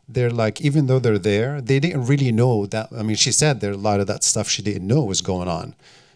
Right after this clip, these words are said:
Because again, Kubrick is just go on and on and on and on all day long that you have no clue what's <laughs> happening around you. And, um,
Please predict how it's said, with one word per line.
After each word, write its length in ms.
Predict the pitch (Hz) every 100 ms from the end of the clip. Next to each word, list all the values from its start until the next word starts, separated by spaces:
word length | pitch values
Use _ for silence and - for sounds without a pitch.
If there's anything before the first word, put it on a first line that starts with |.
| -
Because 260 | 123 113
again, 400 | 110 110 160 104
Kubrick 360 | - 151 156 -
is 100 | 95
just 200 | 98 87
go 220 | - 110 -
on 240 | 107 127
and 100 | 95
on 220 | 98 117 95
and 100 | 90
on 220 | 104 92
and 100 | 92
on 180 | 104 98
all 180 | 107
day 180 | 98 98
long 300 | 98 123 110
that 160 | 98 -
you 100 | 104
have 220 | 123 156
no 180 | 131 101
clue 320 | - - 139
what's 240 | 101 101 -
<laughs> 80 |
happening 320 | 117 113 104 104
around 400 | 98 107 127 110
you. 240 | 92 85 - - - - _ _
And, 320 | - 113 110 107
um, 380 | 101 101 104